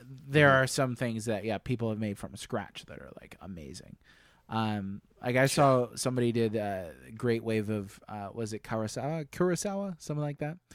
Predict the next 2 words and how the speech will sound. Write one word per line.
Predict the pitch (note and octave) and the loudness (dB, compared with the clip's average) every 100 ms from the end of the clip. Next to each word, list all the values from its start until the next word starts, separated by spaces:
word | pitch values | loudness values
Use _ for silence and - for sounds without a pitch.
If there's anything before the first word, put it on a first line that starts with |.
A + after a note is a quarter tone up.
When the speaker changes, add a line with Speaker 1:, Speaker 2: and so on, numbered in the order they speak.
| - _ _ _ _ _ _ | -20 _ _ _ _ _ _
Speaker 1:
Kanigawa? | - G3 G3+ F3+ D#3 E3+ A3+ B3+ F#3 _ _ _ _ _ _ | 6 8 8 8 6 6 4 0 -4 _ _ _ _ _ _
Uh, | C#3 D3 D3+ D3 C#3 | 6 8 10 8 6